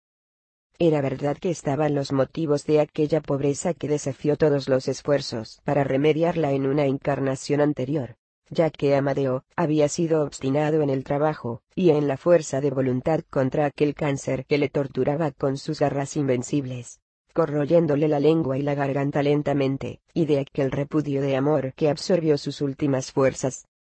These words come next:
quitándole el deseo de vivir. La cortina del presente se abrió, el primer velo de la conciencia fue suspendido para que,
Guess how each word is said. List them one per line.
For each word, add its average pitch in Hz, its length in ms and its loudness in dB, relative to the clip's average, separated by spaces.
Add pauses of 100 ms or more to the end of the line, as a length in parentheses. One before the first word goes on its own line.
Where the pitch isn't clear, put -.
(140)
quitándole 165 640 2
el 131 100 0
deseo 135 400 2
de 143 100 0
vivir. 135 460 -2 (880)
La 139 160 0
cortina 156 480 0
del 139 140 -2
presente 135 520 -2
se 156 220 0
abrió, 139 380 0 (320)
el 147 160 2
primer 139 340 0
velo 143 240 0
de 139 80 0
la 139 140 0
conciencia 139 760 -2 (140)
fue - 260 2
suspendido 147 680 0
para 139 240 -4
que, 123 260 -10